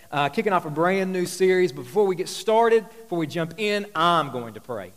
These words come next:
All right, so let's pray real quick. Father, I thank you so much that you have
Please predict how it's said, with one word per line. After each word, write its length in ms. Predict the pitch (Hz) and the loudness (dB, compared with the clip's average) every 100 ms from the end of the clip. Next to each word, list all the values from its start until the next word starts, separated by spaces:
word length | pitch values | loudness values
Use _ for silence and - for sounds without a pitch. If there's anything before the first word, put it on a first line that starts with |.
| - | -8
All 80 | 123 | 0
right, 180 | 143 143 | 0 0
so 100 | 131 | -6
let's 160 | 175 | -8
pray 220 | - 165 | -6 -6
real 180 | 131 156 | -4 -4
quick. 360 | 156 - 120 - | -6 -8 -12 -4
Father, 280 | 160 160 156 | 0 2 2
I 60 | |
thank 220 | 151 170 | 0 -6
you 40 | 151 | -8
so 260 | - 190 | -4 -2
much 420 | 190 160 135 - - - - - - | 0 -2 -4 -10 -20 -20 -20 -20 0
that 200 | 151 156 | 4 4
you 160 | 156 185 | 4 0
have 280 | 170 139 | 2 0